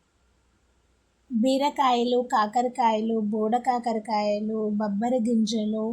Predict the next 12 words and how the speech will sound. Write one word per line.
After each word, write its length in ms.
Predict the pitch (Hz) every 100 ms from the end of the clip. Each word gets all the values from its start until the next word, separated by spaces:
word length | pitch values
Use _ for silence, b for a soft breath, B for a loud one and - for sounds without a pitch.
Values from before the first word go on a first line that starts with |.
| 233 _ _ -
అలసందకాయలు 1080 | 220 226 262 247 247 240 226 214 202 214 220 214
అన్నీ 240 | 214 233 262 254
కలిపి 240 | 226 277
మేము 240 | 294 294 277
కూరగా 340 | 233 220 226 240
చేస్తామండి. 720 | 240 220 233 220 214 208 202 220 -
చాలా 280 | 233 208 226 240
బాగుంటుంది 640 | 226 214 214 214 208 208 220
ఇలాంటప్పుడు 580 | 220 220 220 214 220 214 233
చేసే 280 | 208 233 214 226
కూర. 180 | 214 214 214 _ _ _ _ _ _ _
అలాగే 380 | 226 226 247